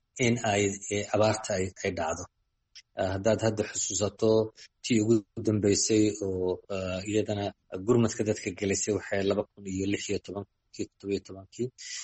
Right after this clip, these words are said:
Ah, tii ka horreysay waxay ahayd, ah, laba kun iyo, eh, eh, kow iyo tobankii, tobankii, kow iyo tobankii bay ahayd.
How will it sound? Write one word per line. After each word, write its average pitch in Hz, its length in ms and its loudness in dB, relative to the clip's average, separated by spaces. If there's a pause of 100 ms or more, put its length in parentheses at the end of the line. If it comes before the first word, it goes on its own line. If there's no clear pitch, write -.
(120)
Ah, 101 160 0
tii 117 220 2
ka - 120 -2
horreysay 110 460 4
waxay 107 300 0
ahayd, 98 340 2 (260)
ah, 92 180 -6
laba 101 220 2
kun 101 200 -6
iyo, 98 220 2 (300)
eh, 95 280 -8 (120)
eh, 92 600 -10 (640)
kow - 200 2
iyo 104 140 8
tobankii, 104 580 0
tobankii, 104 380 -4
kow - 160 -4
iyo 98 120 0
tobankii 101 320 -8
bay 98 120 -4
ahayd. 95 260 -2